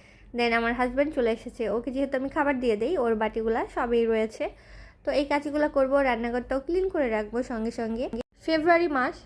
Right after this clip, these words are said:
হচ্ছে আমার বরাবরই খুব পছন্দের একটা মাস, আর এখন এটা আরও বেশি স্পেশাল, কারণ আমার প্রিন্সেসও কিন্তু ফেব্রুয়ারি মাসে হয়েছে, ওর হচ্ছে date of birth ষোলো তারিখে।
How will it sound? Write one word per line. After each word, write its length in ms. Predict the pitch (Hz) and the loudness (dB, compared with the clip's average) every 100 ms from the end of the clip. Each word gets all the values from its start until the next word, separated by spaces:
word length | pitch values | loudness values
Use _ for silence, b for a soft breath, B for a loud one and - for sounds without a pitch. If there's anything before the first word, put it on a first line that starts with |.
| - | -4
হচ্ছে 280 | 277 277 320 | -2 -2 -2
আমার 220 | 262 247 269 | -2 0 2
বরাবরই 460 | 247 226 226 240 | 4 4 4 0
খুব 160 | 247 330 | 0 -2
পছন্দের 420 | 294 311 381 381 285 | 0 -2 0 0 0
একটা 140 | 233 240 | -2 -4
মাস, 260 | 226 269 - - | -2 -4 -6 -2
আর 140 | 240 226 | 0 0
এখন 280 | 269 339 311 | -2 -2 -4
এটা 220 | 277 277 240 | -2 0 0
আরও 120 | 240 | 0
বেশি 240 | 277 - 254 | -4 -4 -4
স্পেশাল, 460 | - 240 240 277 269 262 | -4 -2 -2 -2 -6 -2
কারণ 200 | 233 240 | -2 0
আমার 260 | 226 220 220 | 0 0 -2
প্রিন্সেসও 540 | 220 254 285 311 311 | -4 -8 -4 -4 -4
কিন্তু 220 | 294 302 311 | -6 -4 -2
ফেব্রুয়ারি 420 | 311 247 233 233 | 0 2 2 2
মাসে 280 | 233 240 254 | 0 -2 -4
হয়েছে, 440 | 269 330 311 262 262 - B B B B B | -2 -2 -4 -6 -6 -8 B B B B B
ওর 180 | 254 285 311 311 | 4 6 6 4
হচ্ছে 220 | 294 277 277 | 2 -2 -2
date 260 | 247 240 254 | -2 0 -2
of 60 | 226 | 0
birth 220 | 226 220 - | 0 -2 -4
ষোলো 200 | 294 269 | 0 2
তারিখে। 420 | 262 208 214 - | 2 2 2 0